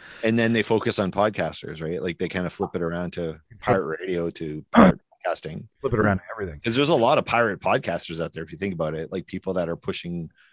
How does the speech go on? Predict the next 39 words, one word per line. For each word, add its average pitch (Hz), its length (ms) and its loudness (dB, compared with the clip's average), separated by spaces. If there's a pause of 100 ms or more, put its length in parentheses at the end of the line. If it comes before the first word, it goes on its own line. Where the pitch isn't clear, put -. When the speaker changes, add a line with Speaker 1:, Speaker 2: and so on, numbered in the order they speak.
(160)
Speaker 1:
the 92 160 -6
envelope 90 540 0
like 85 160 -4
he 90 140 -8
was 85 180 -6
doing 82 200 -6
in 76 100 -8
the 73 60 -12
film, 82 300 -6
right? 78 220 -12
So, 78 300 -6 (840)
and 113 140 0
he 120 160 2
does 120 300 6
say 95 240 2
it 87 100 -4
was 87 200 2
his 87 160 -4
favorite 82 280 -4
movie 76 220 -10
he's 78 200 -12
ever - 240 -16 (140)
done. - 320 -12
It - 320 -20
was 82 120 -6
the 87 80 -4
most 82 220 -4
important 76 320 -8
movie 76 140 -10
he's - 220 -12
ever 55 160 -12
done. 53 300 -18 (200)
Speaker 2:
It's, 135 400 0
it's 123 220 2
a 113 180 4 (440)
cool 156 360 6
movie. 127 460 6
It, 107 140 4 (100)
it, 110 180 0